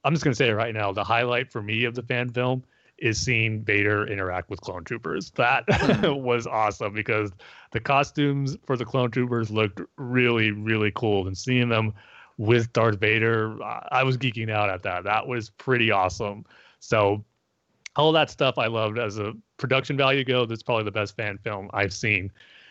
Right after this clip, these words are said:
Speaker 1: Now, the content of it, that's where things get a little interesting. And as you were saying, I don't know if you wanted me to go into some spoiler details of it, but, um, I will just say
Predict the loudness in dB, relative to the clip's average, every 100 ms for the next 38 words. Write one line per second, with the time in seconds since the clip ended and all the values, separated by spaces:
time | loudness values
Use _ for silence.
0 | -4 0 0 -2 -2 2 2 2 0 0
1 | -4 0 0 4 0 0 -2 -2 2 0
2 | 2 0 -2 -4 -6 -14 _ -2 0 0
3 | -2 -2 -4 -6 -6 -6 -6 -12 -10 -8
4 | -8 -10 -10 -4 0 2 2 2 4 4
5 | 2 0 -2 -2 -2 -4 -8 -18 _ _
6 | _ _ -2 2 4 4 2 0 0 2
7 | 4 4 2 -2 -2 -2 0 -2 0 -2
8 | -6 _ 4 4 0 -12 -20 -20 -20 -4
9 | 2 2 2 -4 -10 _ 0 2 4 2
10 | -2 0 2 4 2